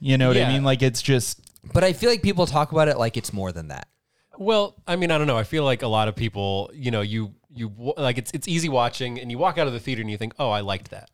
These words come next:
Speaker 2: or you wa-, what, and whenever you saw it, and then, you know, you don't watch it again, but you have in your head, like, it comes up and you're like, "Oh, I liked that," and then you talk about how you liked it, and then you just keep,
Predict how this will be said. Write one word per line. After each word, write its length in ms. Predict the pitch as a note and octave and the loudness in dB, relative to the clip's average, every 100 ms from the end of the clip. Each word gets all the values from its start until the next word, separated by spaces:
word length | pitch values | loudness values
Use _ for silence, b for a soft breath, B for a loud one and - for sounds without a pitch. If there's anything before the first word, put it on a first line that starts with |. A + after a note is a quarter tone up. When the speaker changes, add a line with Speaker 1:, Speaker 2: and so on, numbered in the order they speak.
| - | -10
Speaker 2:
or 60 | |
you 100 | B2+ | -4
wa-, 180 | B2 A#2+ | 0 0
what, 200 | A#2+ B2 | 2 0
and 160 | B2 A#2+ | 2 0
whenever 240 | A#2 A2+ | 0 0
you 60 | G2+ | -2
saw 160 | - F#2+ | -4 -6
it, 120 | - | -6
and 120 | C#3 F#3 | -4 -4
then, 180 | F3+ - _ _ _ _ D#3 | -6 -12 _ _ _ _ _
you 120 | D#3+ | -8
know, 60 | D3 | -4
you 80 | |
don't 140 | A3 A2+ | -2 0
watch 200 | B2 - | -2 -2
it 60 | |
again, 380 | G2+ A#2 G#2 G2+ B B B B C#3 | -6 -4 -4 -8 B B B B -4
but 360 | - - D#3 B2+ | -4 -4 -6 -2
you 60 | |
have 240 | C3 D3 C3+ | 0 2 0
in 100 | A#2+ | -4
your 120 | G#2+ | -6
head, 380 | A2 A2 G2 G#2+ | -4 -4 -6 -10
like, 200 | G#2 F#2+ | -10 -10
it 120 | B2+ | -12
comes 240 | - C3+ B2+ | -4 -2 -2
up 100 | G#2+ | -4
and 60 | |
you're 80 | A#2 | -2
like, 80 | B2+ | 0
"Oh, 80 | D3+ | 2
I 80 | C3 | 2
liked 240 | A2+ F#2+ - | 0 -4 -6
that," 300 | F#2 G2 - _ _ - | -6 -8 -14 _ _ -4
and 140 | A#2 | 0
then 140 | A2 | 0
you 80 | G#2 | 0
talk 220 | A#2 A2+ | 0 0
about 180 | G#2+ G2+ | 0 -4
how 60 | G2+ | -4
you 120 | G2+ | -2
liked 240 | F#2+ F#2 | -2 -2
it, 180 | G#2+ A#2 | -4 -4
and 80 | A2+ | -4
then 80 | A2 | -4
you 60 | |
just 160 | A#2+ A#2+ | -2 -4
keep, 260 | - D#3 | -2 -4